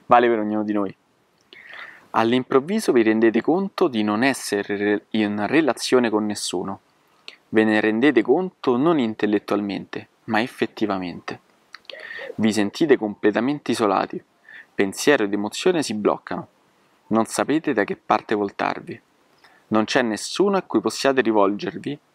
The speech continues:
né dei né angeli. È come se se ne fossero andati tutti quanti oltre le nubi.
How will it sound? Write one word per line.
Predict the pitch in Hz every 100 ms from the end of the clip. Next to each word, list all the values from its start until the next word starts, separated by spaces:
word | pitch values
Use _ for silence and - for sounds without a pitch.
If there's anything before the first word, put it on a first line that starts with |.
| -
né | 107 104
dei | 107 143 165 175 _
né | 123 110
angeli. | 95 95 98 98 104 _ _ _ - _ _ - - - - -
È | 104
come | - 185 180
se | -
se | - 123
ne | 117
fossero | 156 - 139 113
andati | 113 135 123
tutti | 104 123 - 147
quanti | 117 98 107 123
oltre | 113 120 117
le |
nubi. | 110 98 98 98